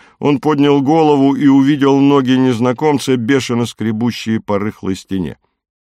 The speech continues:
Тащили его Быков и Василий.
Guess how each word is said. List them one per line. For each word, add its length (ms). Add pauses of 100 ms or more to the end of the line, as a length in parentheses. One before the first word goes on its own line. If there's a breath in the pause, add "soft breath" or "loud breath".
(180)
Тащили 500
его 320
Быков 560
и 120
Василий. 680